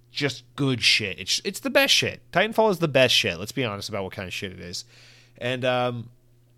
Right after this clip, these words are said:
so it's clear as day, right? The people that, that spawned this game, the people that created this game clearly love Titanfall and clearly would love to see it continue and return. But at the end of the day,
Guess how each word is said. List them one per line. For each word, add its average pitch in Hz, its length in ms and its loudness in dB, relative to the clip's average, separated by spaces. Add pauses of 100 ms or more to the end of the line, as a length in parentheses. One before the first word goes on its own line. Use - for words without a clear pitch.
(460)
so - 220 2
it's 180 200 2
clear 247 260 2
as 214 80 4
day, 170 220 6
right? 123 320 0 (240)
The 143 100 -2
people 226 340 4
that, 196 260 6 (120)
that 139 300 2
spawned 120 540 4
this 113 180 2
game, 92 200 -6
the 92 60 -10
people 139 220 0
that 135 100 2
created 120 320 -2
this 107 140 -2
game 95 200 -2
clearly 143 420 0
love 101 320 -2
Titanfall 92 420 -8
and 95 80 -12
clearly 135 280 -2
would 123 120 0
love 101 200 0
to 92 100 -6
see - 180 -2
it 92 60 -6
continue 107 340 -6
and 95 100 -8
return. 95 380 -8 (480)
But 139 120 8
at 143 80 2
the 170 80 6
end 202 100 2
of 202 60 6
the 185 60 4
day, 151 400 6